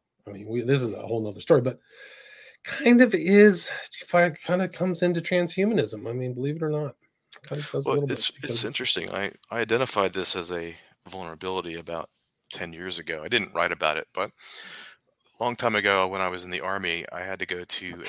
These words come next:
Speaker 2: a, um, a course. I was my, I was the battalion nuclear biological chemical defense officer. It was an infantry battalion, and they would send, they would send a lieutenant to this special school, which, as I recall, took about six months,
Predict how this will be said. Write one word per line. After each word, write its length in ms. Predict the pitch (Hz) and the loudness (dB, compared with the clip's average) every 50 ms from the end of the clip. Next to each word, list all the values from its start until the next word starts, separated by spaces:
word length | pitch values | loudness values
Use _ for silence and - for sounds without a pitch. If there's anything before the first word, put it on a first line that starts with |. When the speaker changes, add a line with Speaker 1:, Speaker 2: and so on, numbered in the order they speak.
| 85 | -12
Speaker 2:
a, 200 | 87 90 87 85 | -10 -10 -12 -12
um, 320 | 82 82 80 80 80 82 - _ _ _ _ _ _ _ _ _ _ - - - - _ _ _ _ _ _ - | -14 -16 -18 -20 -20 -20 -20 _ _ _ _ _ _ _ _ _ _ -6 -6 -6 -6 _ _ _ _ _ _ -20
a 80 | - - | -20 -20
course. 640 | - - - 120 107 98 - - - - - - _ _ _ _ _ _ - | -14 -8 -4 -4 -2 0 2 2 2 0 -2 -6 _ _ _ _ _ _ -8
I 240 | 107 104 101 80 - - _ | -6 -4 -4 -6 -6 -8 _
was 200 | 107 98 - - | -8 -8 -8 -4
my, 140 | 98 92 90 85 _ _ - | -4 -4 -4 -4 _ _ -10
I 100 | 101 98 | -8 -6
was 140 | 98 95 - | -6 -6 -8
the 80 | - 85 | -8 -10
battalion 640 | 90 90 - - 101 92 92 90 90 87 85 82 85 - _ 98 | -12 -10 -8 -6 -6 -4 -4 -6 -6 -8 -10 -12 -16 -18 _ -16
nuclear 320 | 98 98 - - 90 87 | -16 -16 -14 -14 -16 -12
biological 540 | 82 87 87 87 87 87 87 - - 87 82 | -8 -6 -4 -2 -2 -4 -4 -6 -10 -14 -14
chemical 380 | - - 92 90 87 - 87 | -12 -12 -10 -10 -10 -12 -14
defense 360 | 82 82 - - 87 85 - 92 | -14 -14 -12 -10 -6 -6 -6 -6
officer. 480 | 92 90 - - 92 - 95 92 92 - - - - - - - - | -6 -8 -6 -4 -4 -4 -4 -6 -10 -12 -14 -14 -16 -20 -20 -18 -14
It 80 | - | -10
was 140 | 131 107 90 | -6 -4 -4
an 80 | 92 90 | -2 -4
infantry 300 | 87 - - - 87 80 | -6 -8 -10 -14 -16 -16
battalion, 400 | - - - 85 80 80 80 - - - - - - - - - - | -16 -14 -14 -12 -12 -14 -16 -20 -20 -20 -18 -18 -18 -18 -12 -6 0
and 80 | 135 | 4
they 80 | 139 131 | 4 4
would 120 | 123 110 | 4 4
send, 380 | - - 117 104 101 98 95 - - _ _ _ _ - | 4 4 4 2 0 -2 -6 -10 -14 _ _ _ _ -8
they 100 | 101 101 | -6 -4
would 100 | 98 - | -2 0
send 280 | - - 101 90 90 | 0 0 -2 -4 -6
a 60 | 90 87 | -8 -8
lieutenant 500 | 87 87 85 - 90 82 82 82 - - | -10 -10 -10 -8 -8 -8 -8 -10 -10 -8
to 140 | - 95 85 | -8 -8 -10
this 460 | 82 82 78 - - - - - - - _ _ _ _ _ | -10 -4 2 4 4 4 4 0 -4 -10 _ _ _ _ _
special 420 | - - - - 104 90 - - 80 | -6 -6 -4 -4 -4 -6 -6 -6 -4
school, 600 | - - - 143 135 117 101 95 95 107 107 _ _ _ _ _ _ _ _ _ | -4 -4 -4 -6 -6 -4 -4 -4 -6 -8 -12 _ _ _ _ _ _ _ _ _
which, 260 | - - - - - - - | -18 -14 -12 -12 -12 -10 -10
as 80 | - | -8
I 100 | 110 107 | -6 -6
recall, 340 | 95 90 - - 104 98 92 | -8 -8 -12 -12 -10 -10 -10
took 180 | - - 98 - | -10 -14 -14 -14
about 240 | 92 95 85 - | -14 -10 -6 -4
six 240 | - 101 104 - - | -4 -4 -4 -8 -12
months, 340 | 98 85 87 - - - | -12 -16 -12 -8 -8 -8